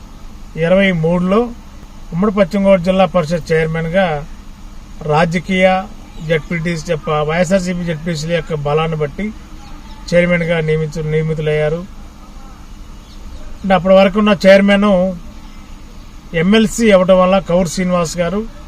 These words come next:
మరి వారి ప్లేస్లో వీరిని చైర్మన్గా ఎన్నుకోవడం జరిగింది. రాజకీయాలు అధికారాలను బట్టి ఉంటుంది కాబట్టి అధికారం లేనిదే రాజకీయ నాయకులు ఒక గంట కూడా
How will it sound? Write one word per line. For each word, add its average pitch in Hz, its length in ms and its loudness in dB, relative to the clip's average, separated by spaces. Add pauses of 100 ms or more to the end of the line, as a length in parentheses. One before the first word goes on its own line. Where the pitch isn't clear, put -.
(800)
మరి 165 100 -4
వారి 156 240 2
ప్లేస్లో 165 680 0 (480)
వీరిని 202 320 4 (120)
చైర్మన్గా 175 580 2
ఎన్నుకోవడం 147 420 -2
జరిగింది. 104 360 -10 (340)
రాజకీయాలు 226 880 6 (1300)
అధికారాలను 208 600 4
బట్టి 196 220 4
ఉంటుంది 185 300 0
కాబట్టి 185 600 2 (580)
అధికారం 202 540 6
లేనిదే 190 440 2
రాజకీయ 180 480 2
నాయకులు 175 840 -2 (440)
ఒక 160 140 -2
గంట 156 380 0
కూడా 180 520 4